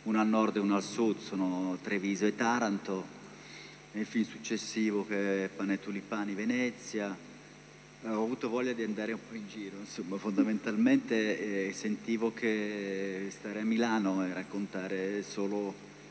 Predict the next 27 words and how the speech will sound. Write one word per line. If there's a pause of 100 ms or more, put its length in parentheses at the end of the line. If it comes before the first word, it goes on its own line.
(380)
eh,
delle
storie
ambientate
lì
mi
costringeva
un
po'
troppo. (1080)
Ehm, (1600)
c'è
un
discorso
da
fare,
secondo
me, (640)
da
questo
punto
di
vista.
Ci
sono
dei
film,